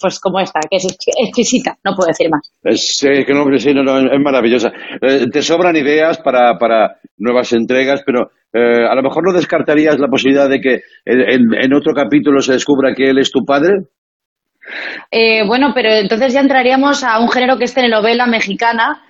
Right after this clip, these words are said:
Speaker 1: en el cual él de repente, además de ser mi padre, es narcotraficante y tiene varios hijos también en Colombia, por lo que sea. Pero esto te lo acabo de decir yo, así que se me acaba de ocurrir.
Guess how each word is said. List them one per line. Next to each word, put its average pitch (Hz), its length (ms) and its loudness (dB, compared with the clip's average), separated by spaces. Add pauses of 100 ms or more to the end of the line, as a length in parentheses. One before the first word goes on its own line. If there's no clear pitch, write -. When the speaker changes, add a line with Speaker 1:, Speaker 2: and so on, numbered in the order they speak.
(100)
Speaker 1:
en 214 140 -2
el 202 160 -2
cual 214 220 0
él 226 160 2
de 233 100 0
repente, 220 360 0
además 214 240 0
de 220 80 0
ser 226 160 0
mi 208 120 -2
padre, 233 300 0
es 240 100 -2
narcotraficante 240 1080 0
y 240 120 2
tiene 226 300 -2
varios 214 400 0
hijos 214 260 -2
también 202 300 -2
en 202 100 -4
Colombia, 185 600 -2
por 208 160 -2
lo 196 100 0
que 196 80 -2
sea. 202 240 -2
Pero 208 180 2 (120)
esto 277 200 2
te 277 80 0
lo 254 80 2
acabo 247 180 2
de 254 60 2
decir 240 180 0 (120)
yo, 262 100 2
así 254 400 0
que 269 80 0
se 214 140 -6
me 196 60 0
acaba 214 160 2
de 226 80 2
ocurrir. 190 320 0